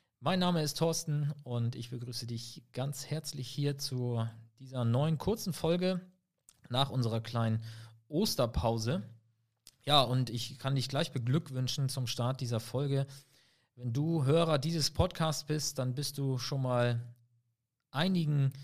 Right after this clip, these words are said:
Kolleginnen und Kollegen hier draußen im Markt, äh, einiges voraus und, ja, bist offensichtlich auch an vertriebsorientierten Weiterbildungsmaßnahmen interessiert, interessierst dich dafür, was andere Kollegen machen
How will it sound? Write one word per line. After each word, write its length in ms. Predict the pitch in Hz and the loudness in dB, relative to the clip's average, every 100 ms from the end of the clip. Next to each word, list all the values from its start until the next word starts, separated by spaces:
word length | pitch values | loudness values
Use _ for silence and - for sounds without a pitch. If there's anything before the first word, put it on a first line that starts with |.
| - _ _ _ | -20 _ _ _
Kolleginnen 580 | _ 127 131 160 147 135 | _ -2 0 2 2 2
und 120 | 127 | 0
Kollegen 440 | 123 123 123 143 139 | -2 0 0 2 2
hier 140 | 127 | 0
draußen 420 | 120 113 123 123 | 0 2 2 0
im 100 | 117 | 0
Markt, 380 | 113 110 110 - - 120 120 | 2 0 -2 -6 -14 -20 -10
äh, 240 | 110 113 110 123 - _ | -6 -6 -8 -14 -16 _
einiges 480 | - 120 156 139 127 | -8 -2 0 0 -2
voraus 560 | - 113 113 123 135 - | -2 0 4 4 2 -2
und, 560 | 113 117 113 110 - - - _ _ _ | -2 0 0 0 -6 -10 -20 _ _ _
ja, 240 | 113 98 - - _ _ _ _ | -8 -8 -12 -20 _ _ _ _
bist 260 | 131 - | -4 -4
offensichtlich 640 | - 131 120 127 123 123 120 | -2 -2 0 0 -2 -6 -4
auch 220 | 123 - | -4 -4
an 420 | 120 117 117 120 - _ _ | -2 0 0 -4 -10 _ _
vertriebsorientierten 1600 | 127 117 - 170 - 160 139 131 131 - 135 131 120 117 113 - - - | -8 -6 -6 -6 -4 -2 0 0 0 -2 -2 -2 -2 -2 -2 -8 -20 -6
Weiterbildungsmaßnahmen 1200 | 127 156 135 127 120 - 123 120 120 120 117 117 | -2 0 0 0 0 -2 0 -2 -2 -2 0 -2
interessiert, 760 | 127 127 113 - 139 127 120 - | -4 -6 -6 -8 -4 -2 -2 -2
interessierst 600 | 120 127 117 139 135 - | -6 -4 -4 -2 -2 -2
dich 160 | 120 | -6
dafür, 360 | - 117 123 113 | -4 -4 -2 -2
was 140 | 110 | 0
andere 240 | 120 123 120 | -2 -2 -4
Kollegen 400 | 117 117 131 120 | -2 0 2 2
machen 400 | 120 120 117 | 2 2 -2